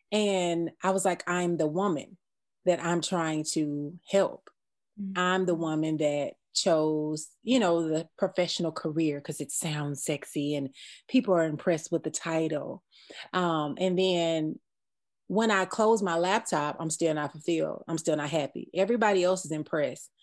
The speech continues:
Speaker 1: but I am not fulfilled. So that was a problem for me. So Soulcation is for professional women who say, "There is more inside of me.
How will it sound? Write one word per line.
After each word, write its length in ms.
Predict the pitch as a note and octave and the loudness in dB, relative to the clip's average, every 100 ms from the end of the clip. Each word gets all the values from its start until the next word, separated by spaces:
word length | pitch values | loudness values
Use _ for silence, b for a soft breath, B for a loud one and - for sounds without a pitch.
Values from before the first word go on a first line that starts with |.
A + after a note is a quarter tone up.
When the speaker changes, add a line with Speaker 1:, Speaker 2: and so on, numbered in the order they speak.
| _ - | _ -6
Speaker 1:
but 180 | D#3+ | -4
I 180 | D#3+ D#3+ | -2 -2
am 160 | D#3 D3+ | -2 -2
not 200 | D#3 C#3+ | -4 -6
fulfilled. 540 | C#3+ - D3 - - - _ b b | -8 -4 -4 -6 -12 -20 _ b b
So 160 | - E3 | -4 -2
that 180 | D#3+ E3+ | 0 0
was 100 | D#3 | -2
a 40 | |
problem 340 | C3 D3+ C#3+ D3+ | -2 -2 -2 -6
for 140 | - | -10
me. 200 | - - _ _ _ b b | -14 -16 _ _ _ b b
So 160 | - F3+ | -2 0
Soulcation 760 | G#3 G3+ G3+ G3+ G#3 G3+ F3 | 4 2 4 2 2 0 -2
is 240 | - F#3+ F#3 | 2 2 2
for 160 | F3+ | -2
professional 640 | - E3 - F3 - D#3+ | -2 -4 -2 -2 -2 -4
women 320 | D3+ E3+ D#3+ D3+ | -2 -4 -4 -4
who 180 | F3+ | -4
say, 600 | E3 - D3+ C#3+ C#3+ C#3+ _ _ _ _ - | -4 0 0 0 -4 -8 _ _ _ _ -2
"There 200 | F#3 G3 | 2 2
is 120 | F3 | 2
more 260 | F3 E3+ | 0 2
inside 380 | D#3 D3+ D3+ C#3+ | 0 0 -2 -2
of 80 | C#3+ | -4
me. 260 | F2+ - | -8 -14